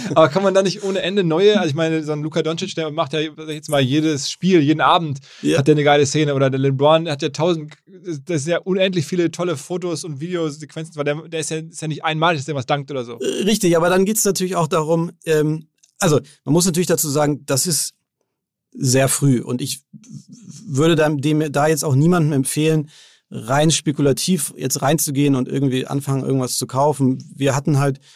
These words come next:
Speaker 2: äh, die Möglichkeit einfach gehabt, da früh anzufangen und sind dann so von einem zum nächsten irgendwie gerutscht, ähm, und haben dann irgendwann gemerkt, dass die Sachen wirklich an Wert nehmen und dadurch, dass
Speaker 1: Wer
Speaker 2: das
Speaker 1: kauft die denn? Also, äh, kennst du die Menschen?
Speaker 2: Ja, ne, nein, kennen natürlich nicht, aber, ähm,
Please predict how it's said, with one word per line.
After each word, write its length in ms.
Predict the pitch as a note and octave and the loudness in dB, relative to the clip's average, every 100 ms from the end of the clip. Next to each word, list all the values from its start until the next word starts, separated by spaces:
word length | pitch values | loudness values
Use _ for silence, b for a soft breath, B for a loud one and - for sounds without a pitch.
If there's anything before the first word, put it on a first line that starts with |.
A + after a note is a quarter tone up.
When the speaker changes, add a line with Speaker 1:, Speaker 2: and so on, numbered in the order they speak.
| b b b _ C#3+ - | b b b _ -14 -4
Speaker 2:
äh, 160 | C#3 | -4
die 380 | C#3 A3+ D#3+ C#3 | -4 -12 -6 0
Möglichkeit 440 | C3+ D#3 D#3 D3 C#3 | 2 0 -2 -4 -4
einfach 280 | C3+ C3+ | -4 -6
gehabt, 260 | - C3+ - | -4 -6 -4
da 60 | A#2+ | -6
früh 260 | - C3+ | -2 0
anzufangen 580 | C3+ D3+ F3+ F3 F3+ F3+ | 2 0 -2 0 0 2
und 160 | D3 C3 | 2 0
sind 180 | C#3+ D3 | 0 0
dann 120 | C#3 | 0
so 100 | C3+ | 0
von 180 | C#3 C#3 | -4 -4
einem 220 | C#3+ D3 | 0 0
zum 120 | D3 | 0
nächsten 260 | D#3 F3 - | 0 0 -6
irgendwie 260 | C3 A#2 A2+ | -6 -8 -12
gerutscht, 400 | A2+ E3+ - - b b b b _ | -6 -4 -4 -12 b b b b _
ähm, 380 | C#3+ C#3+ C#3 C3+ b b b _ - | 0 2 2 -2 b b b _ -2
und 120 | C#3+ | 2
haben 140 | D3+ D#3 | 4 4
dann 140 | D#3+ | 4
irgendwann 260 | F3 F3+ E3+ | 2 4 2
gemerkt, 300 | E3 E3 D#3+ | 2 0 -2
dass 120 | C#3+ | -4
die 100 | D3+ | -2
Sachen 300 | C3+ C#3+ D#3 | 0 0 0
wirklich 200 | D3 C#3+ | -2 -2
an 140 | D#3 | 0
Wert 240 | D3 F#3+ F#3+ | 2 0 2
nehmen 300 | B2+ A#2+ C3+ | 0 2 0
und 160 | C3 | 0
dadurch, 200 | C3 C#3 C#3 | 0 0 0
dass 140 | C#3 | 2
Speaker 1:
Wer 100 | C#3+ | 2
Speaker 2:
das 80 | C#3 | 4
Speaker 1:
kauft 200 | G3+ - | 2 2
die 60 | A3+ | 0
denn? 140 | C3 | 0
Also, 160 | C3+ D3 | -6 -6
äh, 260 | F3 F3 | -6 -8
kennst 220 | C#3+ F3 F#3 | -8 -8 -8
du 40 | |
die 40 | |
Menschen? 220 | F#3+ G3 - _ | -10 -10 -16 _
Speaker 2:
Ja, 200 | G#3 G#3+ G#3 | 0 0 2
ne, 180 | E3 | 0
nein, 220 | C#3+ B2+ A2+ | 2 2 2
kennen 180 | C#3+ | 2
natürlich 240 | E3 D3+ D3+ | 2 2 2
nicht, 240 | G3+ C#3 | 2 0
aber, 240 | C#3+ D3 - _ | 0 0 -2 _
ähm, 460 | - D3+ C#3+ C#3+ | -2 2 2 -2